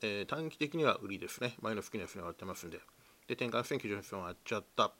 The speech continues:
ね、あとは六月に安値割りますか、割りませんかという、えー、時間系にあります。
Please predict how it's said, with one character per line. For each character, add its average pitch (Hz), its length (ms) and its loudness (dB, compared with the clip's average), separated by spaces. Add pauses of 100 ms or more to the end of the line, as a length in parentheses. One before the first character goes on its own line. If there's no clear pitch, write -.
(560)
ね、 123 200 -2
あ 120 100 -8
と 117 80 2
は 107 80 4
六 95 120 2
月 107 200 2
に 104 80 -2
安 95 140 -6
値 107 100 2
割 92 180 2
り - 20 -4
ま 98 100 -4
す - 80 -10
か、 90 80 -2
割 90 140 -4
り 113 40 0
ま 113 60 2
せ 117 140 -2
ん 95 40 -6
か 85 120 -4
と - 80 -16
い 95 60 -16
う、 - 20 -20 (520)
え 98 80 -6
ー、 - 20 -4
時 - 100 -8
間 98 180 -4
系 104 160 -4
に 98 100 -4
あ 85 60 -6
り 80 120 -10
ま 85 120 -10
す。 - 180 -12